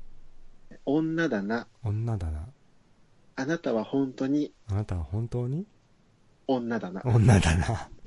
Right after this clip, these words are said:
Speaker 2: いいね。
Speaker 1: でしたね。
Speaker 2: いいね、いいね、いいね。女だなをね、二回言うことによってね。
Speaker 1: そうなんです。
Speaker 2: あー、
Speaker 1: 強調してる。
Speaker 2: 強調できたね。うん。確かに聞いててね、女の人だなと思うところもあったね。
Speaker 1: 思いましたね。
Speaker 2: うん、
Speaker 1: 本当に。
Speaker 2: しおさんに関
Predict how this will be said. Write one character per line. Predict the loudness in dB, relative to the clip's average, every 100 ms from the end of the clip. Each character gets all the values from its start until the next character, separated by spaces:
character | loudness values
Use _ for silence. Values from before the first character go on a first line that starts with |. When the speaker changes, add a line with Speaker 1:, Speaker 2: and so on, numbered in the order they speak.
| -16 -16 -16 -18 -20 -20 -20 -20 -20 -20 _ _ -20 -20 -20 -20 -18 -12 2
Speaker 2:
い | 4
い | 4
ね。 | 2 -4 -6
Speaker 1:
で | -6
し | -6
た | -8
ね。 | -10 -2 4
Speaker 2:
い |
い |
ね、 | 4 4 0 0 -2
い | 2
い |
ね、 | 0
い |
い | 0 -10
ね。 | -12 -16 -12 -2
女 | 2 2
だ | 2 2
な | 2
を | 0
ね、 | 0
二 | -2
回 | 0 0
言 |
う | 0
こ | -2
と | -2
に | -4
よ |
っ |
て | -6 -6
ね。 | -6 -8 -16 -20 -20 -20 -20
Speaker 1:
そ | 0 2
う | 2
な |
ん | -4
で |
す。 | -12
Speaker 2:
あ | -12 -10
ー、 | 0
Speaker 1:
強 | 8 8
調 | 8 2 2
し | -2
て | -4
る。 | -4
Speaker 2:
強 |
調 |
で |
き | -6
た |
ね。 | -16 -20 _ _ -16
う | -16 -16 -16
ん。 | -16 -16 -18 -20 -20 -20 -20 -20 -10
確 | -8 -6
か | -6
に | -6 -6
聞 | -4
い | -2
て | -4
て |
ね、 | -4 -4
女 | -4 -4
の | -4
人 | -6 -6
だ |
な | -4 -6
と | -4 -4
思 | -4 -6
う | -10 -16 -8
と |
こ | -6
ろ | -4
も | -6
あ |
っ | -6
た |
ね。 | -4 -2
Speaker 1:
思 |
い | -4
ま |
し | -10
た | -12
ね。 | -10 -10 -10
Speaker 2:
う |
ん、 | -12
Speaker 1:
本 | -10
当 |
に。 | -10
Speaker 2:
し | -8
お | -8
さ | -10
ん | -12
に | -14
関 | -16